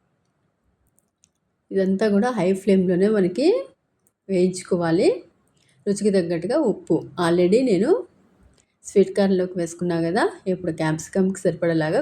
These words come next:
కొద్దిగానే వేసుకుంటాను. ఇప్పుడు చాట్ మసాలా, చాట్ మసాలా అలాగే కొద్దిగా గరం మసాలా, అలాగే ఒక్కలుగా దంచుకున్నటువంటి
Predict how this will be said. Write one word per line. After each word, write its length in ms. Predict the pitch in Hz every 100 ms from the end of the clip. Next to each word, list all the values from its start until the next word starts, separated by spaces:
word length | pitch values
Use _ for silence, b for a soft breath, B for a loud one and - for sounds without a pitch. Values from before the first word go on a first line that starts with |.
| 294
కొద్దిగానే 460 | 160 170 170 175 170
వేసుకుంటాను. 640 | 156 - 175 160 151 180 415 381 b b b 202
ఇప్పుడు 240 | 202 220 440 - _ _ _ b b -
చాట్ 240 | 208 185 185
మసాలా, 400 | 165 160 160 160 - - _ _ _ _ _ _ _ _ -
చాట్ 260 | 208 196 202
మసాలా 380 | 190 196 190 202 185
అలాగే 280 | 170 190 220
కొద్దిగా 300 | 185 165 185 - - 170
గరం 220 | 170 170 165
మసాలా, 420 | 160 143 156 285 - - _ _ _ _ _ _ _ _ _
అలాగే 380 | 214 190 202 359 539 - _ _ _ - - 202
ఒక్కలుగా 400 | 202 214 202 208 196
దంచుకున్నటువంటి 800 | 170 170 185 170 170 160 165